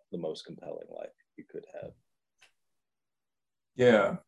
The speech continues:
Speaker 2: that's a good question. Um,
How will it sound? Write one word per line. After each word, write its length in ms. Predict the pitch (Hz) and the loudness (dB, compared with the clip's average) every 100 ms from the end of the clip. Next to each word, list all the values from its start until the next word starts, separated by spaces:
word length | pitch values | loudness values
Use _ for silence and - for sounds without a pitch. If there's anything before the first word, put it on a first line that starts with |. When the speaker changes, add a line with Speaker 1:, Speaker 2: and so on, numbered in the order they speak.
| _ _ - | _ _ 0
Speaker 2:
that's 260 | - 247 339 | 2 4 4
a 120 | 247 | 2
good 440 | 180 175 156 147 | 4 4 4 0
question. 760 | - 151 139 - 110 92 92 87 _ - | 0 0 0 -2 -4 -2 -4 -8 _ -2
Um, 480 | 110 104 104 104 104 | 2 4 4 2 -2